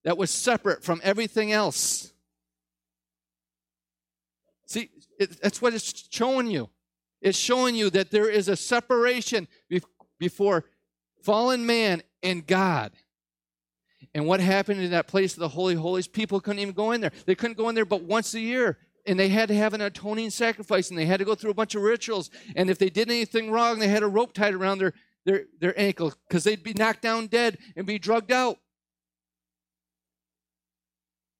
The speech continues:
It's showing that there was a separation. And you know what it says? I know this is Christmas, not Easter, but you know what it said? That when Christ was crucified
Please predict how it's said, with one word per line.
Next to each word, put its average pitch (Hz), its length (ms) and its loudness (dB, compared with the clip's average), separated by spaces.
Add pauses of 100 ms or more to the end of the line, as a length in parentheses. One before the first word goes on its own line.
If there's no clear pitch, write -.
(340)
It's 208 180 0
showing 247 340 2
that 226 160 2
there 214 120 4
was 214 220 2
a 208 60 -2
separation. 220 840 0
And 175 140 -4
you 202 60 -4
know 226 100 -2
what 226 160 2
it 208 100 -4
says? 226 360 0 (440)
I 185 100 -2
know 220 140 0
this 202 180 -2
is 196 200 -2
Christmas, 208 420 -2
not 190 160 0
Easter, 208 380 -2
but 180 180 0 (240)
you 196 80 -6
know 208 80 0
what 220 120 2
it 208 100 0
said? 220 320 0
That 190 120 0
when 185 140 -6
Christ 214 400 -2
was 196 120 -6
crucified 226 760 -2